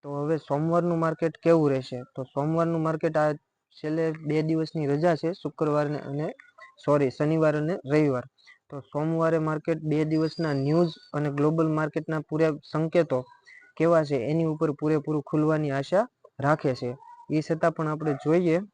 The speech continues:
તો ડાઉ જોન્સ શું કહે છે. તો ડાઉ જોન્સ આજે તો સારું એવું ઉપર ખુલ્યું છે, અડધો પ-,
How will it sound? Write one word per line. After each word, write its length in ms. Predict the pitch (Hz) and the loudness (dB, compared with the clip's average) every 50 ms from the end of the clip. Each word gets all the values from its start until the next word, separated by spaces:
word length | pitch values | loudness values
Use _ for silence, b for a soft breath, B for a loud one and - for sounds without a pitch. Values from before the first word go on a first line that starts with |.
| _ _ _ _ _ _ _ _ _ _ _ _ _ _ _ _ - 135 - - | _ _ _ _ _ _ _ _ _ _ _ _ _ _ _ _ -20 -20 -12 -6
તો 240 | 147 147 147 151 143 - _ _ _ _ _ - | -4 -2 -2 -2 -4 -6 _ _ _ _ _ -8
ડાઉ 300 | 156 147 139 143 151 156 | -2 2 2 4 4 4
જોન્સ 280 | 147 156 165 160 156 - | 2 2 2 2 0 -4
શું 240 | - - 160 151 | -4 -4 -2 -2
કહે 240 | 135 - 131 135 131 | 0 2 2 2 0
છે. 180 | 127 - 156 185 240 - _ _ _ _ _ _ _ _ _ _ _ | 0 0 -2 -2 -2 -4 _ _ _ _ _ _ _ _ _ _ _
તો 140 | - 151 147 | -12 -12 -10
ડાઉ 320 | 139 139 139 135 147 160 151 | -6 -4 -2 0 0 0 0
જોન્સ 440 | 139 156 160 160 165 160 - - - - | 0 0 0 2 0 -2 -4 -10 -6 -2
આજે 300 | 135 143 147 147 160 151 | -2 0 2 2 0 0
તો 320 | - - 160 156 156 156 | 0 0 0 0 0 0
સારું 420 | 147 - - 147 151 165 165 160 | -2 0 2 4 4 6 6 4
એવું 340 | 147 147 147 147 151 151 143 - - | 2 2 2 2 0 -2 -4 -6 -8
ઉપર 320 | 147 156 156 - 165 147 | -8 -4 0 2 2 2
ખુલ્યું 300 | 135 - 151 143 147 147 | 2 0 -2 0 0 0
છે, 120 | 143 175 185 226 269 - - _ _ _ B B B B B - | 0 -2 -2 -2 -4 -10 -20 _ _ _ B B B B B -4
અડધો 280 | 143 147 147 143 160 156 | -4 -2 2 2 2 2
પ-, 240 | 156 156 147 151 | 2 -2 -6 -6